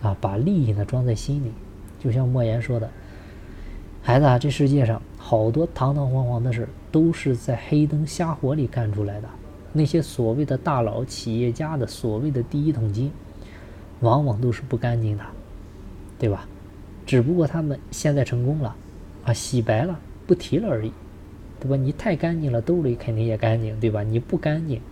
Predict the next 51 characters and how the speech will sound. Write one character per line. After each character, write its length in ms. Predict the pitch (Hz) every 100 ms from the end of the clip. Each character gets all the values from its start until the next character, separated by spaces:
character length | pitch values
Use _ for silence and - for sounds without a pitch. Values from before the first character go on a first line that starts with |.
| - -
兜 180 | 127 117
里 80 | 104
才 200 | - 113
有 120 | 101
钱。 320 | 101 113 117 - - - - - - - - - - -
所 160 | - 131
以 80 | 120
这 100 | 120
个 60 |
老 160 | 107 107
板 140 | 107
他 80 | 101
不 160 | 104 113
是 160 | -
人 100 | 107
人 120 | 101 101
都 120 | 101
能 140 | 101
当 240 | 98 104 101
的。 80 | - - - - - -
你 80 | 113
开 220 | - 127
车 200 | - 143
还 120 | 117
需 140 | 107
要 80 | 107
考 180 | 98 104
驾 160 | 101 104
照 200 | 107 101
呢， 60 | 101 - - - -
你 100 | 110
开 240 | - 127
个 120 | 113
公 180 | 110 120
司 220 | 110 127
这 80 | 117
么 100 | 113
大 160 | 107 98
的 80 |
事 140 | 101 104
儿， 40 |
你， 240 | 98 101 110
你 120 | 104
自 160 | 98 135
我 160 | 107 95
修 180 | 117
炼， 220 | 123 113 104 -
无 140 | 117 110
师 140 | 139
自 140 | 120 107
通。 160 | 123